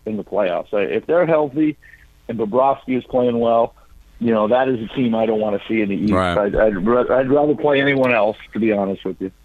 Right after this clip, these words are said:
Speaker 2: Now, uh, there's a little something going on with the Rangers. Uh, another surprise, I guess, to people that Jonathan Quick's gonna start tonight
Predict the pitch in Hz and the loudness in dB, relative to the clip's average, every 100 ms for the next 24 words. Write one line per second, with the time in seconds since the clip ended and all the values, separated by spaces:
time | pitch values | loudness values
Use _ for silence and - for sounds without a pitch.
0 | - - - 131 131 - 123 - - 139 | -20 -10 -2 0 0 -4 -8 -8 -12 -10
1 | 139 127 135 151 170 - 151 135 131 117 | -6 -2 0 2 2 2 0 0 0 2
2 | 123 120 120 117 107 101 110 117 101 110 | 2 4 4 2 2 2 2 2 2 2
3 | 107 101 - - 92 90 85 95 104 101 | 2 0 -4 -2 -2 0 -2 -2 -2 -2
4 | 95 - - 104 107 104 101 95 95 95 | -4 -6 -2 0 2 0 0 0 0 -2
5 | - - 104 101 92 - 104 101 98 87 | -4 -4 -4 -2 -4 -2 -2 -2 -4 -4
6 | 107 - - 92 - 101 95 101 95 95 | -4 -4 -4 -4 0 0 0 -2 0 0
7 | 92 | -2